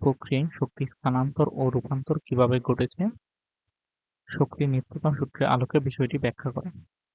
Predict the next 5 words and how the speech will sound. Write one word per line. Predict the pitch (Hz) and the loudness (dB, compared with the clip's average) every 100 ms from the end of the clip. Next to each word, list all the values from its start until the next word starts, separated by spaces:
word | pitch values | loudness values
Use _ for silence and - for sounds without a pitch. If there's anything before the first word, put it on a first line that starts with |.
| _ _ _ _ - | _ _ _ _ -2
ক্যাটাপাল্টের | 139 143 135 127 147 - | -2 2 0 2 -2 -2
চামচটি | 131 135 - - 151 214 - | -2 -2 -8 -6 -4 -4 -2
টেনে | 139 139 - | 0 0 0
পিছিয়ে | 135 - 139 | -4 -2 0
নিয়ে | 139 | 2